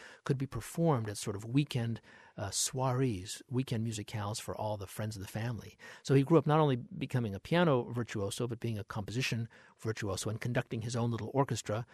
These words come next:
paid for by his wealthy banker father. Uh, he certainly had every possible advantage as a young musician and composer growing up, but he took those advantages to heart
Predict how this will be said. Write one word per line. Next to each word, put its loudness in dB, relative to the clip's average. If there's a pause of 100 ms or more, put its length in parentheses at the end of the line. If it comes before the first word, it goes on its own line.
(200)
paid -6
for -6
by -6
his -10
wealthy -6
banker -8
father. 0 (480)
Uh, -4
he -2
certainly 4
had 2
every 8
possible 2 (200)
advantage 0
as -4
a -2
young -2
musician 0
and -6
composer -6
growing -6
up, -4 (200)
but -2
he -4
took -2
those 0
advantages -6
to -4
heart 4